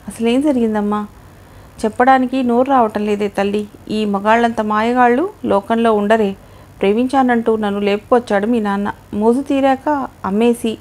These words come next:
పత్తా లేకుండా పోయాడు. నీ బతుకు నా బతుకులా కాకూడదనుకున్నాను.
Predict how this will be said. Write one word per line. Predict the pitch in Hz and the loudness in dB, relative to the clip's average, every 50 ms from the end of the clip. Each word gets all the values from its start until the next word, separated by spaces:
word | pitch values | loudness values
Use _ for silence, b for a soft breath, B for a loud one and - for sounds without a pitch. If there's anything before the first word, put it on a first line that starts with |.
| - - - | -12 -6 -6
పత్తా | 185 185 - - - | -6 -4 0 0 2
లేకుండా | 277 262 233 214 208 202 202 226 | 2 2 0 0 0 0 0 0
పోయాడు. | 240 240 226 202 196 190 196 - B B B B B B B B B B - | 0 0 0 0 0 0 -2 -2 B B B B B B B B B B -2
నీ | 214 208 | 0 2
బతుకు | 202 220 214 247 240 262 262 | 2 2 2 0 -2 0 0
నా | 254 247 214 208 | 0 0 0 0
బతుకులా | 202 208 208 - 208 226 226 226 | -2 -2 -4 -2 0 2 2 2
కాకూడదనుకున్నాను. | 226 - 202 202 202 220 233 240 247 247 226 208 202 202 202 202 196 196 196 | 2 2 0 0 2 2 2 2 2 2 0 -2 -2 -4 -4 -2 -2 -2 -4